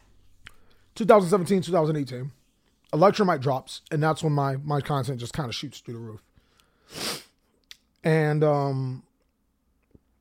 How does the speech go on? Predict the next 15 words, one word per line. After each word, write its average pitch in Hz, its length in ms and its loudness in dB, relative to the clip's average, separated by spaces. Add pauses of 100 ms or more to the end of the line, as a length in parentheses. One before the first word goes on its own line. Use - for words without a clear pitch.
(200)
since 196 300 4
then, 214 220 8
we've 175 220 4
been 185 140 4
on 180 160 4
a 135 60 0
steady 170 420 -2
path. 139 540 -6 (680)
We've 196 320 6
had, 208 400 6
actually, 190 420 4
we've 180 280 -2
had 165 500 0 (120)
a, 120 160 -8 (100)
uh, 120 240 -6